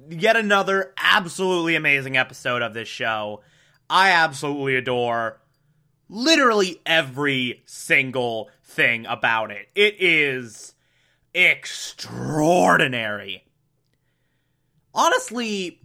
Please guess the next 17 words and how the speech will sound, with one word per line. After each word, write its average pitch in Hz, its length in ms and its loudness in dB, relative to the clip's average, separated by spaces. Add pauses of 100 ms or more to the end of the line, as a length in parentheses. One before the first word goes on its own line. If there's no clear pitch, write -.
and 175 480 2 (640)
regular 202 360 2
listeners 175 440 0
of 143 140 -2
this 123 160 -2
show 131 340 2
may 151 200 4
remember 139 340 -4
me 127 160 -8
saying 139 400 2
this, - 480 -12 (160)
like, 147 240 0
a 123 80 -6
month 135 340 -4
ago, 104 520 -8 (640)
but 208 260 -2
honestly, 190 960 -2